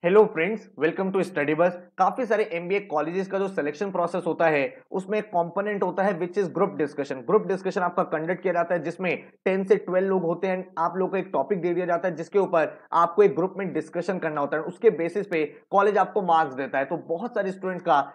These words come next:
ये क्वेश्चन रहता है, "सर, जीडी हम लोग कैसे क्रैक करें? इतने सारे लोगों के बीच में वो क्या टिप्स और ट्रिक्स हैं, जिसकी वजह से हम लोग सिलेक्ट हो पाए, अपनी बात को इतने सारे लोगों के सामने रख पाए?"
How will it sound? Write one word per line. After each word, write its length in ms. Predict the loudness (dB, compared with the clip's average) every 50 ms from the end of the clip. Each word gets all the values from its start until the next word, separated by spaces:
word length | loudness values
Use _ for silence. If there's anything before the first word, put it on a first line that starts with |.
| -10 0 0
ये 80 | 0
क्वेश्चन 380 | 0 2 -2 -2 -2 -2 -4 -2
रहता 220 | -2 -2 0 -2
है, 80 | -2 -2
"सर, 80 | -2
जीडी 400 | -2 -2 -4 -6 -6 -4 -2 -2
हम 140 | -2 0 0
लोग 140 | -2 -2 -2
कैसे 220 | -2 -4 -2 -4
क्रैक 320 | -6 -2 2 2 2 2 2 0
करें? 240 | -2 -2 -2 -4 -6 -10 -12 -6
इतने 240 | -6 -6 -2 -2 -2
सारे 220 | 0 2 0 2 2
लोगों 240 | 0 0 0 0
के 80 | -2 -2
बीच 180 | -4 -4 -6 -4
में 80 | 0
वो 100 | 0 0
क्या 300 | 0 0 0 2 4 4
टिप्स 300 | 2 2 -2 -4 0 0
और 80 | -2 -2
ट्रिक्स 300 | 0 -2 -4 -2 -2 -2
हैं, 240 | -4 -4 -4 -8 -14 _ -4
जिसकी 260 | -4 -4 -4 0 0 0
वजह 180 | 0 0 -2
से 100 | -2 -2
हम 220 | -2 -2 -2 0 2
लोग 160 | 0 0 2
सिलेक्ट 320 | 0 0 0 0 -2 -2
हो 80 | -2 -2
पाए, 160 | 0 0 -2
अपनी 240 | -2 -2 -2 -4 -4
बात 340 | 0 2 2 2 2 0 2
को 240 | 2 2 2 2 -2 -12 -8 -8
इतने 260 | -8 -6 -6 -6 -2
सारे 180 | 0 0 0
लोगों 260 | 0 -2 -2 -4 -4 -6
के 60 | -4
सामने 320 | 0 0 0 0 0 -2
रख 280 | -2 -2 -2 -4 -2 0 0
पाए?" 320 | 2 2 2 -4 -6 -10